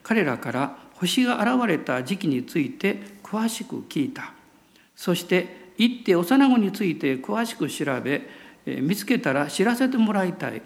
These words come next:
私も行って拝むから」と言って、彼らをベツレヘムに送り出した。博士たちは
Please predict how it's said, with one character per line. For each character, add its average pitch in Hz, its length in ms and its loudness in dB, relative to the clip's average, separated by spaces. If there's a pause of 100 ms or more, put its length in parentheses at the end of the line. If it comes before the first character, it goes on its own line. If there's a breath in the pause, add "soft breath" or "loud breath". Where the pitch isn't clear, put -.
(380 loud breath)
私 196 320 2
も 185 140 6
行 170 120 2
っ - 20 -10
て 165 100 0
拝 175 300 4
む - 100 -2
か 127 80 -4
ら」 107 240 -10 (140)
と 269 100 2
言 - 140 0
っ - 40 -12
て、 - 360 -4 (240 loud breath)
彼 226 200 2
ら 127 140 -2
を 113 160 -4
ベ 190 140 0
ツ 233 100 0
レ 196 80 0
ヘ 120 100 -4
ム 107 140 -8
に 147 300 -2
送 139 220 -8
り 180 120 -2
出 160 140 -4
し - 100 -10
た。 - 220 -14 (640 soft breath)
博 240 240 2
士 240 160 2
た 135 160 0
ち 135 120 -2
は 143 420 0